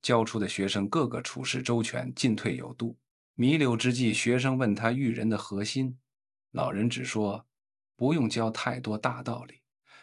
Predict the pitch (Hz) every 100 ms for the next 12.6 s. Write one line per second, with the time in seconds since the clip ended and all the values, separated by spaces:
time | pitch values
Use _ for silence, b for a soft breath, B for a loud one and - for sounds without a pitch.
0 | B 165 110 120 131 113 117 131 139 110
1 | 107 117 127 127 110 123 110 110 127 107
2 | 123 - 123 120 - _ _ _ _ -
3 | 107 113 139 127 131 131 78 67 - _
4 | _ - - 107 117 117 123 127 - -
5 | 131 117 120 120 - 113 110 117 - 131
6 | - 123 123 - 98 95 113 120 - _
7 | b b b b _ - 170 165 151 113
8 | 101 113 - 156 151 113 - - - -
9 | _ _ - 127 127 - 117 117 123 131
10 | 127 113 113 110 110 104 - - 95 -
11 | _ _ _ - 165 127 113 104 - 131
12 | 120 127 135 131 135